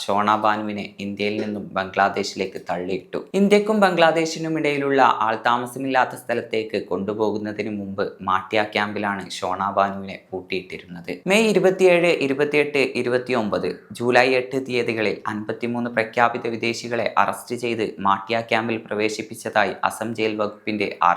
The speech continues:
ടി ഐ മറുപടി പറയുന്നു. അവരെല്ലാം മുസ്ലിങ്ങളാണ്.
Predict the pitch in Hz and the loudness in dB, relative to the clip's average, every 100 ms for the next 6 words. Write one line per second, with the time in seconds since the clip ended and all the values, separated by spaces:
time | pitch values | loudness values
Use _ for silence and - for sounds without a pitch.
0 | - 104 95 82 90 90 107 95 90 87 | 0 -4 -4 -4 -8 -6 -8 -6 -6 -6
1 | 87 95 - _ _ _ _ _ _ _ | -8 -12 -14 _ _ _ _ _ _ _
2 | 92 101 107 110 104 98 101 - 107 98 | 0 2 4 6 4 2 -12 -12 -12 -10
3 | 87 87 98 - | -10 -10 -12 -14